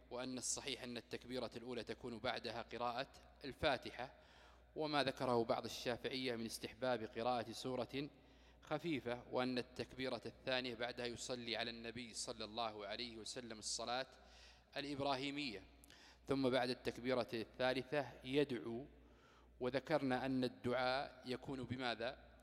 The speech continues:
بما صح من الأدعية عن النبي صلى الله عليه وسلم. ثم ذكرنا باب الدعاء وما يدعى به للميت،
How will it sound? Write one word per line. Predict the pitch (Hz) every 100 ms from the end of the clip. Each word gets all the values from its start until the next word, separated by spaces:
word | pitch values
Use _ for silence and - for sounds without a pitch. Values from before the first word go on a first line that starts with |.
| -
بما | 170 139
صح | - 139 -
من | 131 120
الأدعية | 120 131 123 120
عن | 107 120
النبي | 117 117 123 123 110
صلى | - 117
الله | 110 110 117 110 101
عليه | 117 131 120
وسلم. | 113 - 135 127 180 - - - - - - - - -
ثم | 170 180
ذكرنا | 156 147 - 165 147 147 160 - -
باب | 147 135
الدعاء | - - 120 131 120 - - -
وما | 127 131
يدعى | 127 127 117 123
به | 127 120 120
للميت، | 113 117 131 123 110 117 -